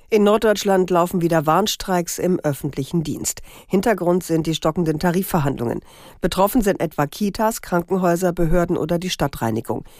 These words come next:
Teilweise fahren keine Busse. Und auch am Hamburger Flughafen gibt es Arbeitsniederlegungen.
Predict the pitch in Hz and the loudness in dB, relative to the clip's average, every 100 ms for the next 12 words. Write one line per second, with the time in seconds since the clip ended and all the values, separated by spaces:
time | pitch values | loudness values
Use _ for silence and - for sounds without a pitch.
0 | - - 151 143 143 147 - 139 143 156 | -18 -4 -2 0 -2 -2 -2 -2 -2 -2
1 | 151 147 - - - - - - - - | 0 2 2 2 -8 -14 -20 -20 -20 -20
2 | - - 202 196 - 190 - 185 180 233 | -20 0 2 4 4 2 2 0 0 0
3 | 214 202 226 208 185 139 156 147 - 156 | 2 0 -2 0 0 0 -2 -4 -4 -2
4 | - 143 143 139 165 147 143 147 147 147 | -2 0 0 -2 0 0 2 0 2 2
5 | 143 | 2